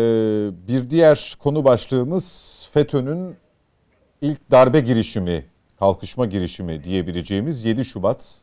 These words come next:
yıl dönümüydü. Bugün neler oldu biraz hatırlayacağız, biraz hatırlatacağız, üzerinde de konuşacağız. Metin Özkan,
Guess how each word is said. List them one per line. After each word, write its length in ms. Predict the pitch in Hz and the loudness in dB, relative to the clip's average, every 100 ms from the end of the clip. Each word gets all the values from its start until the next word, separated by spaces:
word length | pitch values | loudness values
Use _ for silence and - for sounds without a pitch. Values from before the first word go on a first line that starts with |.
| 104 | -6
yıl 280 | 101 127 | -2 0
dönümüydü. 600 | 104 92 80 76 71 73 - _ - - _ _ | 0 -2 -4 -8 -10 -14 -18 _ -20 -20 _ _
Bugün 500 | 85 113 98 101 143 _ _ _ _ | -4 -4 -2 -4 -6 _ _ _ _
neler 280 | 107 131 175 | 2 4 6
oldu 340 | 160 123 110 147 | 6 4 2 4
biraz 300 | 160 147 135 | 6 4 2
hatırlayacağız, 800 | 123 123 110 104 92 104 135 | -4 -2 -2 -2 2 2 0
biraz 280 | 127 131 120 | 2 2 2
hatırlatacağız, 1000 | 107 120 95 90 87 87 104 156 - - - | -2 -2 -4 -4 -4 0 0 0 -4 -12 -10
üzerinde 480 | 104 107 98 92 92 | -4 -2 -2 -4 -4
de 80 | |
konuşacağız. 840 | 143 123 98 92 80 92 147 151 - | -4 -6 -6 -8 0 2 2 0 -6
Metin 280 | 131 - 160 | -4 -4 -4
Özkan, 480 | 170 - 170 160 | -4 2 2 2